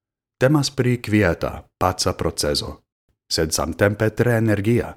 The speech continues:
Tio estas bela memorigilo, ke eĉ kiam ni loĝas en urboj, ĉirkaŭataj de betono kaj asfalto, ni ankoraŭ povas inviti pecon de la sovaĝa naturo en niajn hejmojn. Do,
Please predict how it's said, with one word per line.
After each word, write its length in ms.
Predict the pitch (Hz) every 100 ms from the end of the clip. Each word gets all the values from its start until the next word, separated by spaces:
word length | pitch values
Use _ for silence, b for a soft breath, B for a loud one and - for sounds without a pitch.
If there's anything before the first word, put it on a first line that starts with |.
| _ _ _ _ _ _ _ _
Tio 240 | 82 78
estas 300 | 73 - 80 -
bela 240 | 95 104
memorigilo, 720 | 104 104 101 104 95 107 82 69 _ _ _
ke 100 | 101 120
eĉ 180 | 139 -
kiam 260 | 120 113 107
ni 100 | 104
loĝas 460 | 101 98 98 90
en 160 | 76 80
urboj, 460 | 101 104 95 92 87 _ _ -
ĉirkaŭataj 680 | - 73 - 71 82 - 73 -
de 100 | 69
betono 500 | 73 - 98 90 80
kaj 140 | 78 69
asfalto, 520 | 71 90 95 - 82 - _ _ _ _ -
ni 100 | 113
ankoraŭ 460 | 113 107 135 131 120
povas 360 | 104 101 95 85
inviti 380 | 82 90 90
pecon 460 | 85 110 113 107 101
de 100 | 92
la 120 | 85
sovaĝa 500 | - 80 82 92 92
naturo 500 | 92 85 107 104 71 - _ _ -
en 180 | 90
niajn 300 | 82 67 71
hejmojn. 380 | 71 78 69 69 - _ _ _ _ _ _ _ _ _ _ _ _
Do, 200 | 123